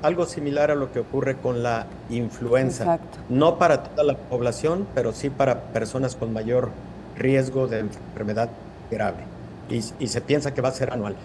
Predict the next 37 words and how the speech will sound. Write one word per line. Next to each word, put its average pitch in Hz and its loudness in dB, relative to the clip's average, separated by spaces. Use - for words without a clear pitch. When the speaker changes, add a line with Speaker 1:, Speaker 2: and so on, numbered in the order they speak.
Speaker 1:
Ha-, 143 2
hacia 139 2
allá 151 8
están 165 2
apuntando 143 0
las 131 -2
investigaciones 127 -2
y 120 0
las 120 0
recomendaciones 135 2
preliminares 123 -2
de 120 0
la 117 0
Organización 110 -4
Mundial 120 -2
de 110 -4
la 107 -6
Salud. - -10
Speaker 2:
Así 156 -2
lo 180 4
pensé, 170 0
que 123 -4
sería 143 -2
igual 147 0
que 160 -4
la 151 0
influenza 139 -2
por 135 -4
temas 151 2
virales. 139 0
Querido 269 8
doctor, 277 8
como 226 4
siempre, 269 6
un 262 4
placer 269 6
saludarle. 247 6